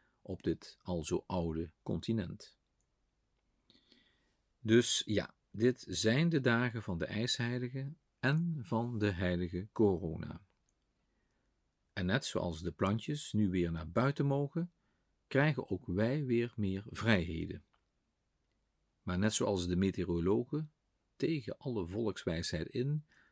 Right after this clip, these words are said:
waarschuwen dat ook na deze dagen de nachtvorst plantjes nog steeds fataal kan worden, zo horen ook wij nog heel voorzichtig om te gaan met ons weer naar buiten gaan.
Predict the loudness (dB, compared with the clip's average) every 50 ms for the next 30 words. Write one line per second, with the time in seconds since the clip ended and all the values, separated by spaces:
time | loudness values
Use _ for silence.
0 | _ _ -4 0 2 4 4 4 2 0 2 2 2 2 2 2 0 -2 -4 -4
1 | -4 -4 -2 -2 0 0 2 2 2 0 0 0 2 2 2 2 0 0 -2 -2
2 | -2 -2 -4 -4 -4 -4 -2 0 0 -2 -4 -6 -6 -6 -6 -4 -6 -8 -8 -6
3 | _ 2 2 4 2 2 -2 -2 -2 -4 -6 -10 -12 _ _ _ -8 -8 -6 -2
4 | 0 2 2 2 0 -4 -8 -6 -2 -2 -2 -2 -2 -4 -4 -4 -2 0 0 -2
5 | -2 -2 -6 -8 -12 -12 _ _ _ _ _ _ _ _ _ _ _ _ -4 0
6 | 0 0 2 4 4 4 4 2 0 -4 -4 -4 -6 -6 -6 -4 -2 0 2 2
7 | 2 0 -2 -4 -6 -10 _ _ _ _ _ -12 -10 -10 -6 -2 0 2 2 2
8 | 0 0 -2 -2 0 0 0 0 0 -2 -6 -6 -2 -2 0 0 0 0 0 0
9 | 2 0 0 0 0 -2 -6 -10 _ _ _ _ -6 -6 -4 -2 -2 -2 0 0
10 | -2 -4 -6 -10 -14 -6 -2 0 2 4 2 2 0 -4 -6 -4 -4 -2 0 2
11 | 0 0 0 -2 -6 -8 -10 -8 -8 -10 -12